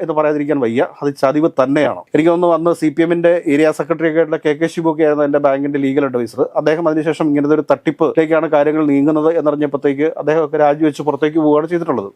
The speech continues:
അങ്ങനെയൊക്കെയുള്ള ഒരുപാട് വിഷയങ്ങൾ ഈ ബാങ്കുമായി ബന്ധപ്പെട്ടിട്ടുണ്ട്. ഇത് ശരിക്കും പറഞ്ഞാൽ ഒരു സൈബർ തട്ടിപ്പ് കൂടിയാണ്. ആധാറും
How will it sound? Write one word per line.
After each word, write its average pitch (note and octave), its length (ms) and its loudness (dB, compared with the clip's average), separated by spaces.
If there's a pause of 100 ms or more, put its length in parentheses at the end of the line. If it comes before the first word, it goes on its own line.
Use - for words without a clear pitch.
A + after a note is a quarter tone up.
(140)
അങ്ങനെയൊക്കെയുള്ള F#3+ 460 2
ഒരുപാട് G3 320 2
വിഷയങ്ങൾ F#3 320 2 (400)
ഈ - 20 4 (100)
ബാങ്കുമായി E3+ 420 0
ബന്ധപ്പെട്ടിട്ടുണ്ട്. D3 580 -4 (400)
ഇത് E3+ 100 2 (100)
ശരിക്കും F3 220 -2
പറഞ്ഞാൽ G3+ 240 0
ഒരു G3 160 -2
സൈബർ E3+ 320 0
തട്ടിപ്പ് E3 260 -2
കൂടിയാണ്. G#2 300 -2 (220)
ആധാറും F3 360 2